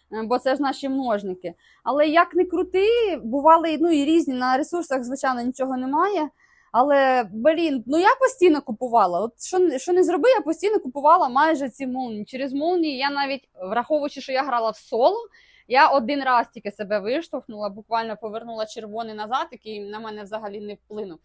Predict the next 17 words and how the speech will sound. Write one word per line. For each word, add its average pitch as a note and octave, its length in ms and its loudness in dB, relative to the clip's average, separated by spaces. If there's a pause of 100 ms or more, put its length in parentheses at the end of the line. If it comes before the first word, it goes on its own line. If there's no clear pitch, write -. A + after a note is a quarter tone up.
(240)
Для A#3 80 -8
того, C#4 240 0
щоб B3 180 -12
відкрити A3 1040 -2
жовтого, C4+ 420 -2
бо G#3 160 -6
він A#3 160 -10
в A3+ 40 -8
мене G#3+ 200 -6
великий G#3+ 340 -8
множник F3+ 380 -6
дає. E3 300 -10 (320)
Зараз F#4 320 4
вам F4 120 -2
покажу D#4 340 -2
переможні E4 500 0
очки. C#4 440 -6